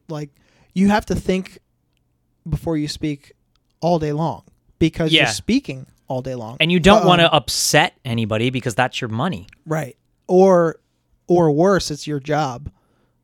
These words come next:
Speaker 1: Like, if, if you have,
Speaker 2: Yeah. I see
Speaker 1: if
Speaker 2: what
Speaker 1: you
Speaker 2: you
Speaker 1: have
Speaker 2: mean.
Speaker 1: too many bad marks on your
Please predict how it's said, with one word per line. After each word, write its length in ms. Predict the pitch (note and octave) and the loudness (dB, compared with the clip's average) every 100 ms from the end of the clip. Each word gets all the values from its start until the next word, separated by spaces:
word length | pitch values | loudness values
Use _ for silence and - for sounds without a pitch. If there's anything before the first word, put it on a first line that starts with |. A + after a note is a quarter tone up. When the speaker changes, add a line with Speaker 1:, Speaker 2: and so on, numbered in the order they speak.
| - | -12
Speaker 1:
Like, 260 | D#3 D3 - | -10 -8 -8
if, 220 | D3+ - - | -10 -10 -12
if 200 | D#3+ D#3 | -10 -6
you 80 | D#3+ | -4
have, 160 | D#3+ | -2
Speaker 2:
Yeah. 240 | B2+ A2 F#2+ - _ _ C#3 | -4 -4 -8 -16 _ _ -14
I 40 | |
see 120 | B2+ | -6
Speaker 1:
if 60 | E3 | -4
Speaker 2:
what 60 | E3+ | -2
Speaker 1:
you 40 | |
Speaker 2:
you 40 | E3+ | -2
Speaker 1:
have 100 | D#3 | -2
Speaker 2:
mean. 40 | |
Speaker 1:
too 120 | - | -2
many 180 | E3 D#3+ | -2 -2
bad 300 | D3 D3+ D3+ | -2 -2 -4
marks 340 | D3+ D3+ D3+ - | -4 -4 -4 -8
on 120 | D3+ | -8
your 280 | D3 C#3 | -8 -8